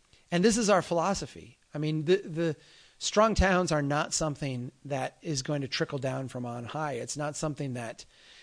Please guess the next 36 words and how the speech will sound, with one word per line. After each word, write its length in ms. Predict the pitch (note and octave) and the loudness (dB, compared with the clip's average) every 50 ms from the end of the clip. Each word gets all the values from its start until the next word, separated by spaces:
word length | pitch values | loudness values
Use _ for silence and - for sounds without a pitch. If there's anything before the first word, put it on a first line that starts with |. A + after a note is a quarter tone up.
| - - _ _ - | -20 -20 _ _ 2
a 100 | E3 D#3+ | 2 2
policy 800 | C#3+ - - E3 D#3+ E3+ F3+ D#3 - - E3 D#3 D3+ D3+ D3+ D#3 | 2 4 6 8 8 8 8 6 4 2 2 4 4 4 2 2
or 280 | E3+ F3 E3+ E3 E3 D3 | 2 2 2 2 2 0
a 40 | C3 | -2
change 400 | - - - D#3 D#3+ D#3+ D#3 C#3 | -2 0 0 2 2 2 0 0
will 140 | D3+ C#3+ C3+ | 0 0 0
happen 420 | C3 C3+ C#3 - - C3+ B2 B2 | 0 -2 -2 -2 -4 -4 -4 -4
and 220 | C3 C3 C3 C3 - | -4 -4 -6 -6 -4
all 260 | C#3+ C#3+ C#3+ C#3+ D3 | -4 -2 0 0 0
of 60 | D#3 D#3+ | 0 0
a 40 | |
sudden 420 | C#3+ - D#3+ D3+ C3+ C#3+ C#3 C3+ B2+ _ - - - - - _ _ - D3 | 0 2 0 0 0 0 -2 -4 -6 _ -18 -20 -20 -20 -20 _ _ -4 4
government 540 | C3+ F3+ E3+ F3 E3+ E3 D#3+ D#3 D3+ - D3 | 6 6 8 8 6 6 4 4 2 0 0
and 160 | D3 D3 C3+ | -2 -2 0
corporations 760 | - D#3+ D3+ - D3 D3 C#3+ D3 D3 - - D3+ C#3 C3+ B2 | 0 0 0 2 0 0 0 0 0 -2 -2 -2 -2 -4 -4
will 80 | C3+ B2 | -4 -4
start 300 | - - D3+ C3+ C3 A#2+ | -2 -2 -2 -2 -2 -2
doing 340 | D3 D3 D3 D3+ D3 D3+ | -2 0 2 2 0 0
things 460 | B2 C#3 C3+ C3 B2+ B2 B2+ - - - - - _ _ _ | 0 -2 -4 -4 -4 -4 -6 -6 -8 -10 -12 -20 _ _ _
from 220 | - - D3+ D3 | -6 -2 0 0
the 80 | D3+ C#3+ | 0 0
top 320 | - D#3 D#3+ D#3 D3 C#3+ | 2 2 2 2 2 2
down 340 | - E3+ G3+ A3+ G#3+ F#3 D#3+ | 4 6 6 6 6 6 4
that 140 | D3+ D3 C#3+ | 4 2 2
are 60 | C#3+ | 2
gonna 160 | C3+ D3 D3 | 0 0 0
make 180 | C#3+ C#3+ C3+ - | 0 0 -2 -2
our 80 | C3 | -2
cities 340 | B2+ - - D3 C3 B2 A2+ | -2 -2 -2 -2 -2 -4 -6
strong. 460 | - - - D#3+ D#3+ D#3 C#3 A#2 G#2+ - _ _ _ _ _ _ - - - _ - | -6 -6 -2 -2 0 0 0 -4 -6 -10 _ _ _ _ _ _ -20 -20 -14 _ 2
We're 140 | E3+ A3+ | 2 4
gonna 160 | G#3+ B3 G#3+ F#3 | 4 6 6 6
have 160 | E3 D#3 D3 | 4 4 2
a 20 | |
strong 400 | C#3 - - - D#3+ D#3 D3 C#3 | 0 -2 0 0 0 0 0 -2
country, 580 | - - - G3 F#3 - - - - - - | -4 -4 -2 -2 -2 -4 -6 -12 -14 -16 -18